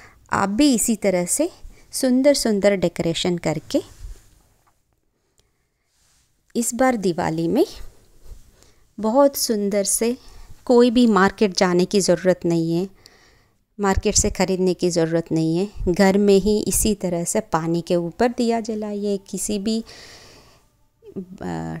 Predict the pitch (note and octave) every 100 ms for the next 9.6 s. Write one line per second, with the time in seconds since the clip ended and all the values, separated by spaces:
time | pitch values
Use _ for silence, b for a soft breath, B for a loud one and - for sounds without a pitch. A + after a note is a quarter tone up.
0 | - - G3 F3 F3 - F3 - F3+ E3+
1 | F#3 E3+ E3+ F3 F3 - F3+ E3+ - b
2 | b - F#3+ F#3 F3+ E3+ F#3+ F3 - G3
3 | F3 E3+ F3+ - F#3 F3+ F3 F3 F3 E3+
4 | E3+ E3 F#3 F3 E3+ - F#3+ E3+ D#3+ F3
5 | F#3 F3 E3 - D#3+ - E3 D#3 D#3+ F3
6 | - B B B B B B B B B
7 | F3+ E3+ D#3+ D#3+ E3+ F3+ F3 _ G3+ G3
8 | F#3+ F#3 F3+ D#3+ E3 E3 E3+ E3 D#3+ -
9 | - - D#3+ D#3 E3